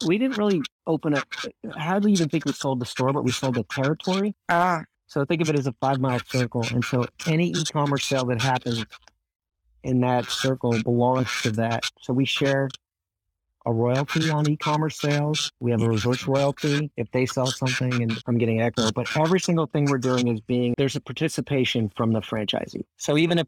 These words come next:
Speaker 1: there's a subscription they sell and then we fulfill it, we're gonna give them a, a royalty on that. It's, it's a really neat model, and we worked through it in detail. We just didn't wanna compete against them. And, and, uh, a lot of people that were franchised in retail before e-commerce, they're kinda struggling now with some of these,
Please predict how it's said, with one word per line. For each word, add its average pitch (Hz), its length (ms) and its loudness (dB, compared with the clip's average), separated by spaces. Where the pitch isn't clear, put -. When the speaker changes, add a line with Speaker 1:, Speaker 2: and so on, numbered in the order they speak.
Speaker 1:
there's 127 220 -4
a 117 40 -4
subscription - 600 -4
they 147 140 0
sell 135 360 2
and 123 100 2
then 120 140 2
we 120 140 0
fulfill 160 440 -2
it, 139 200 0
we're 123 120 0
gonna 120 160 2
give 110 220 0
them 107 240 0
a, 101 40 -2
a 123 80 -2
royalty 107 480 0
on - 140 -10
that. - 180 -10
It's, 139 240 -2
it's - 80 -10
a 160 40 2
really 196 180 4
neat 180 180 -2
model, 143 360 0
and 131 80 0
we 131 80 0
worked 123 260 -4
through 123 180 -2
it 120 40 -2
in 120 120 -4
detail. 123 460 -2
We 147 140 2
just 156 200 0
didn't 131 160 2
wanna 127 160 2
compete 117 360 -2
against 117 340 0
them. 143 260 2
And, 113 200 0
and, 113 260 0
uh, 113 160 4
a - 20 2
lot 131 220 4
of 165 60 -6
people 160 240 -2
that 139 120 2
were 127 140 0
franchised 123 640 -2
in 113 100 -6
retail 120 360 -2
before 127 800 0
e-commerce, 185 680 -2
they're 127 140 -2
kinda 120 220 -2
struggling 113 500 0
now 107 220 0
with 107 120 -6
some 110 160 -6
of 104 100 -4
these, 104 280 -6